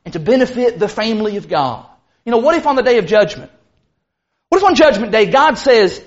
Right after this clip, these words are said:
Hey, hey, I, I gave you that nice house. A-, and I gave you all those hours to live on this earth, and I gave you the good health to go along with it too.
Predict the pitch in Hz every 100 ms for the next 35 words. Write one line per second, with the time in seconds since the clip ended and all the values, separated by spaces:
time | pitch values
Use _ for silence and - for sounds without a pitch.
0 | - - 339 196 - - _ _ _ _
1 | _ _ _ _ _ _ - - - -
2 | _ _ - _ - 370 359 427 330 359
3 | 277 254 254 262 220 - 233 165 - -
4 | - - _ _ _ _ _ _ _ _
5 | _ _ _ - 320 - - 339 320 370
6 | 339 247 427 453 302 370 370 311 320 381
7 | 330 302 - 233 285 339 349 349 - -
8 | 233 240 320 302 285 269 247 247 285 311
9 | 302 175 175 285 277 220 165 277 - 269
10 | 285 285 233 269 269 277 269 262 - 269
11 | 285